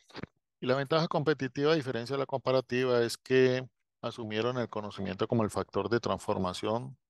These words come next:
de sus productos y donde realmente estaba el factor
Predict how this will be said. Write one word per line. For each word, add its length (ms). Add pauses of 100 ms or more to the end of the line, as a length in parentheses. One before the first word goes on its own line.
(840)
de 180
sus 760
productos 640 (140)
y 100
donde 360
realmente 520
estaba 460
el 120
factor 600